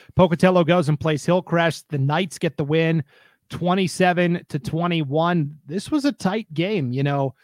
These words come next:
Um, we get to the fourth quarter, and Hillcrest is trailing. First of all, Pocatello led twenty-one to thirteen at halftime.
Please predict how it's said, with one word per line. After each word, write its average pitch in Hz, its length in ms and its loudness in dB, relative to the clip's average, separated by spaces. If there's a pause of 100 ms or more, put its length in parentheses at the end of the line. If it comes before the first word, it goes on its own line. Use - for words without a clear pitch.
(300)
Um, 135 520 -2 (1400)
we 139 140 -6
get 220 160 2
to 240 80 4
the 233 80 4
fourth 208 300 -2
quarter, 139 520 0 (760)
and 135 580 0
Hillcrest 175 580 2
is 156 120 0
trailing. 160 480 2
First 214 200 2
of 175 60 4
all, 165 100 8
Pocatello 165 520 4
led 151 240 0
twenty-one 160 500 0
to 143 60 -2
thirteen 143 560 -2
at 120 80 -8
halftime. 131 600 -4